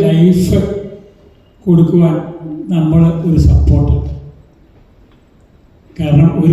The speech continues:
കോണി ചാടണമെങ്കിൽ ഒരു സപ്പോർട്ട് വേണം. സീനിയറായ ഞങ്ങൾ അഭിനയിക്കുമ്പോൾ ഞങ്ങൾ അവർക്ക് കൊടുക്കുന്ന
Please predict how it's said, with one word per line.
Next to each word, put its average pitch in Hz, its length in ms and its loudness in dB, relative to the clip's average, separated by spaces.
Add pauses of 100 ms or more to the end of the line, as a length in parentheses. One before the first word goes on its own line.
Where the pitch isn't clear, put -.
കോണി 160 340 4 (120)
ചാടണമെങ്കിൽ 170 680 2 (1600)
ഒരു 175 180 -6
സപ്പോർട്ട് 151 320 -4
വേണം. 117 180 -4 (1400)
സീനിയറായ 208 640 0 (180)
ഞങ്ങൾ 185 360 -4
അഭിനയിക്കുമ്പോൾ 180 760 2 (2750)
ഞങ്ങൾ 170 260 4 (300)
അവർക്ക് 170 280 4
കൊടുക്കുന്ന 185 340 2